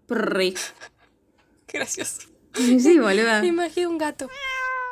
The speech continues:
Speaker 1: Mil novecientos sesenta y tres, A Child is Waiting y I Could Go On Singing.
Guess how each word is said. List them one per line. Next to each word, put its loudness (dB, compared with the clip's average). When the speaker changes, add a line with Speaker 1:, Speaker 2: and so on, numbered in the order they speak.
Speaker 1:
Mil 0
novecientos 0
sesenta 2
y 2
tres, 2
A -6
Child 0
is -4
Waiting 2
y -2
I 2
Could 2
Go 2
On 0
Singing. -2